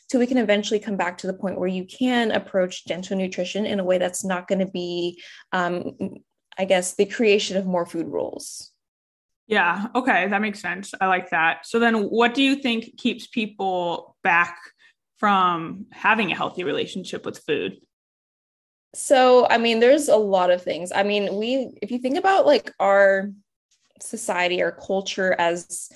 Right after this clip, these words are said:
Speaker 1: a whole, um, you see it all the time, like, "Stay away from these types of foods," you know, "Only eat these types of foods." You know, with social media being, um, so heavily populated these days and, you know, with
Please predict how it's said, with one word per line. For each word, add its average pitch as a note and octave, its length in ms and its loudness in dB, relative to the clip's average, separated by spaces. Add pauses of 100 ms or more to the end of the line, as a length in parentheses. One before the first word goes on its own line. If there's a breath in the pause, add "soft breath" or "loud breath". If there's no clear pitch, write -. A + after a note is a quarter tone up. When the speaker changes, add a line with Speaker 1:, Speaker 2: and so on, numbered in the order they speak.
(140 loud breath)
Speaker 1:
a G3 60 0
whole, G3 600 4 (360 loud breath)
um, G3 320 2 (320)
you C4 320 0
see D4+ 300 0
it F#4 60 2
all B3+ 120 4
the F#3 100 4
time, G3 380 -2
like, F3+ 300 -2 (160)
"Stay - 340 0
away B3+ 200 6
from A#3 180 -8
these A3 180 -4
types G3 220 -6
of F#3+ 100 -8
foods," E3 320 -6
you F#3+ 60 -2
know, F3+ 180 -2
"Only A#3 240 4
eat A3 120 -2
these G#3+ 180 -2
types F#3+ 220 -6
of F#3 80 -10
foods." E3+ 340 -2
You G3+ 80 2
know, G#3 100 4
with G#3 140 2
social C4 340 -2
media G3+ 300 0
being, F#3+ 540 -4 (460 loud breath)
um, E3+ 420 -2 (140)
so G3+ 400 4
heavily F#3+ 400 0
populated G3+ 580 -2
these G#3 220 -2
days G3 480 -2
and, F#3 340 -6
you G#3 80 -2
know, F3+ 120 2
with F#3+ 120 -4